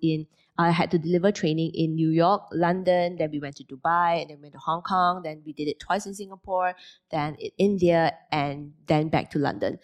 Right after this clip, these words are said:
So that was the ninety-day crazy um, experience for me. And I remember that when I was in New York,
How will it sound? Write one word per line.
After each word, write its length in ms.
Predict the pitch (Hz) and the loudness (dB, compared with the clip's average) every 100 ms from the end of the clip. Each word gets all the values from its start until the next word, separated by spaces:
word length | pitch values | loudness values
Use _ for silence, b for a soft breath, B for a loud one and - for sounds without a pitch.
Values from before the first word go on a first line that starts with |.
| b b | b b
So 120 | 208 | 2
that 180 | 190 339 | 6 6
was 180 | 180 170 | 4 4
the 140 | 165 | 2
ninety-day 640 | 160 196 233 269 247 214 220 | 4 4 4 6 6 4 4
crazy 540 | 220 165 156 175 - _ _ _ _ _ _ _ _ | 4 2 0 -8 -8 _ _ _ _ _ _ _ _
um, 160 | - 156 | -2 0
experience 420 | - - 180 175 | 0 0 0 0
for 140 | - 151 | 0 -2
me. 260 | 147 202 | 0 0
And 140 | 254 165 | 2 4
I 60 | |
remember 360 | 156 160 165 202 | 4 2 4 4
that 380 | 180 147 - _ _ _ _ _ - | 4 2 -2 _ _ _ _ _ 2
when 180 | 196 | 4
I 80 | 180 | 6
was 160 | 214 233 | 4 2
in 100 | 160 | 2
New 120 | 160 | 2
York, 420 | 160 147 285 - | 2 4 2 0